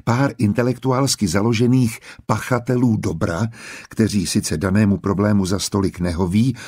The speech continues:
o to víc jsou upřímně přesvědčeni, že napomáhají lidským právům.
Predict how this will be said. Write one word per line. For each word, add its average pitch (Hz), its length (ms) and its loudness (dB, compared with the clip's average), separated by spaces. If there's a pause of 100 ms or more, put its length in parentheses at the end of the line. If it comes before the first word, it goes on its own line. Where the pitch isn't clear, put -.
(120)
o 117 100 0
to 107 160 0
víc 107 400 0
jsou 120 340 2 (240)
upřímně 160 500 2
přesvědčeni, 95 800 -2 (260)
že 87 180 0
napomáhají 127 920 2 (220)
lidským 107 640 2
právům. 82 640 -2